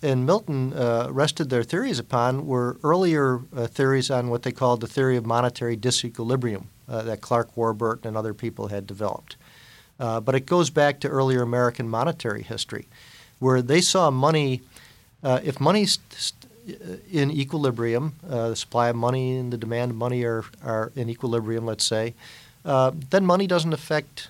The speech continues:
the economy too much. Things go along nicely, money is a medium of exchange, and so on. Uh, and then the markets adjust. There can still be recessions and so forth, but the markets, uh,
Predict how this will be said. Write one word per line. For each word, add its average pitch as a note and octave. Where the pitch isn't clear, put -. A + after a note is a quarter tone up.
the F3
economy G#3
too A#2+
much. -
Things B2+
go C3
along B2+
nicely, B2
money B2+
is A#2+
a B2+
medium B2
of B2
exchange, B2
and C3+
so G#3
on. C#2
Uh, B2+
and C3+
then C3
the B2+
markets C3
adjust. A#2+
There C3+
can B2
still C3
be B2
recessions A#2
and A#2+
so A2+
forth, A#2+
but C3
the A#2+
markets, A#2
uh, C3+